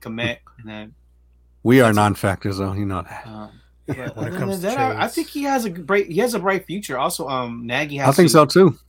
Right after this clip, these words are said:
Speaker 1: change, you know, um, yeah, that's another thing. They just gotta figure out what, what they're gonna do with him. S-, but I think
Speaker 2: Just do
Speaker 1: he
Speaker 2: what they
Speaker 1: should
Speaker 2: did yesterday. I mean, do what they did yesterday. I mean, that was the perfect game plan for him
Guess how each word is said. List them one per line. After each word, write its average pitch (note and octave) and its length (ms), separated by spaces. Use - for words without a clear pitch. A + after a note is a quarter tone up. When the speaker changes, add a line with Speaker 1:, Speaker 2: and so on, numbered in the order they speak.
Speaker 1:
change, C#3+ 540
you C#3 160
know, B2+ 300
um, C#3+ 220
yeah, D#3 120
that's E3 180
another D3+ 180
thing. A#2 160
They C3+ 80
just C3+ 120
gotta D3 180
figure B2 240
out G#2+ 160
what, C3 200
what B2 140
they're B2 80
gonna A2 160
do G#2+ 140
with G#2 100
him. G#2 160
S-, - 200
but A#2 100
I B2+ 60
think - 100
Speaker 2:
Just A#3+ 120
do A#2+ 80
Speaker 1:
he - 40
Speaker 2:
what B2+ 80
they C#3+ 120
Speaker 1:
should C3+ 60
Speaker 2:
did D3+ 140
yesterday. E3 380
I C#3+ 120
mean, C3+ 140
do D#3 80
what G3 100
they F#3+ 100
did G3+ 180
yesterday. D3 480
I B2 80
mean, B2 160
that E3+ 120
was B3 120
the C3 60
perfect D3 320
game D#3 180
plan D#3+ 280
for C3 140
him A#3 280